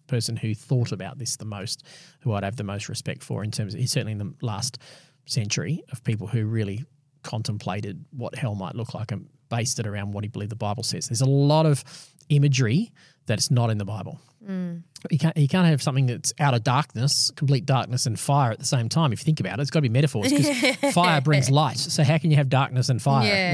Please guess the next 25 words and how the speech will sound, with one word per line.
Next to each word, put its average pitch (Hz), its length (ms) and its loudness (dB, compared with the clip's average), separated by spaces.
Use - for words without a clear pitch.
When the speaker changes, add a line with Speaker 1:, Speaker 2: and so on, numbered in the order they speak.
Speaker 1:
They're, 165 220 -4
they're, 135 140 4
Speaker 2:
No, 202 240 0
that's 180 220 -4
Speaker 1:
they 139 60 2
Speaker 2:
right. - 80 2
Speaker 1:
can't 147 200 4
go 131 100 4
together. 117 340 0
So 147 180 2
they've 135 160 0
got 190 220 0
to 190 60 0
be 147 100 4
Speaker 2:
Mm. 131 60 4
Speaker 1:
metaphors. 117 800 -2
They - 60 0
have - 160 4
to 190 60 -2
Speaker 2:
Yeah, 180 40 -2
Speaker 1:
be 123 200 2
Speaker 2:
right. 113 60 2
Speaker 1:
metaphors, - 360 -4
okay? 135 220 0
Speaker 2:
Yeah. 214 200 -2